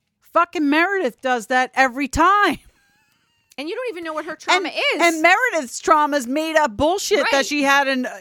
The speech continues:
Speaker 1: you know, life, uh, a, a life-threatening
Speaker 2: A near-death
Speaker 1: exper-,
Speaker 2: experience.
Speaker 1: near-death experience. You did not.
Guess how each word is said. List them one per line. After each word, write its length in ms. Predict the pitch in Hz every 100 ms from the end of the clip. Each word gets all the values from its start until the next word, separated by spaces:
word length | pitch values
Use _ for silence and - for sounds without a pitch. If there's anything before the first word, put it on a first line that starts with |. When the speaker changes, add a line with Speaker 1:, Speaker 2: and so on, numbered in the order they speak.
| -
Speaker 1:
you 160 | 262
know, 240 | 262 240 -
life, 420 | 226 254 294 277 _ -
uh, 380 | 190 185 226 240 175
a, 160 | 240 202 -
a 180 | 226 233
life-threatening 760 | 226 240 285 - - 262 269 294
Speaker 2:
A 100 | 311
near-death 260 | 269 269 269
Speaker 1:
exper-, 80 |
Speaker 2:
experience. 420 | 269 - 269 262 277 359 359
Speaker 1:
near-death 160 | 349 302
experience. 440 | 269 330 392 381 - -
You 160 | 330 294
did 320 | 392 453 370
not. 540 | 359 392 440 440 294